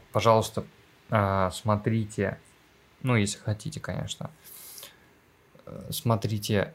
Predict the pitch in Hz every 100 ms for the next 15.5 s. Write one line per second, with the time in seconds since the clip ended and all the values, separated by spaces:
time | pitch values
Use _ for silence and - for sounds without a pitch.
0 | - 104 110 110 107 104 - 98 - -
1 | _ _ _ _ - 95 92 90 139 165
2 | 151 151 - _ - - - - 104 -
3 | 139 160 - _ _ _ - - 113 110
4 | 101 98 101 98 101 98 - - - -
5 | - _ _ _ _ _ 123 110 - 104
6 | 107 170 160 - _ _ _ _ - 123
7 | 123 123 120 - - - 123 117 - 113
8 | 104 104 107 101 101 95 - 104 _ _
9 | - - - - - - - _ - 120
10 | 123 131 135 135 - - _ - 110 101
11 | 98 98 95 - - - _ _ _ _
12 | - 117 107 104 110 127 127 - 147 151
13 | - 110 107 127 135 123 - 101 - 110
14 | 123 120 123 123 110 104 - 98 92 87
15 | - - 139 139